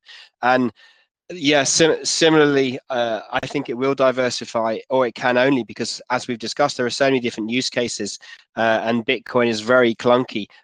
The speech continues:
Uh, I mean, and for us editorially, we, we try not to run stories about the price of Bitcoin up,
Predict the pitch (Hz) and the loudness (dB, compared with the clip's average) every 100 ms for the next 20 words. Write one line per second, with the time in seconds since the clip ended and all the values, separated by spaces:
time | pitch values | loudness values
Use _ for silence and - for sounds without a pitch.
0 | - 113 139 147 151 135 147 156 165 - | -6 -2 2 4 4 4 2 4 2 0
1 | - 151 139 170 175 139 117 143 143 139 | 0 -2 2 4 6 4 2 0 0 -2
2 | 151 147 139 127 131 117 - 131 123 127 | 0 2 2 4 2 0 -4 -6 0 0
3 | 123 - 127 123 117 113 117 104 104 120 | 0 -4 -2 -2 -4 -4 -4 -4 -4 -2
4 | 117 - 107 101 - 113 117 101 | -2 -6 -8 -10 -6 -4 -4 -4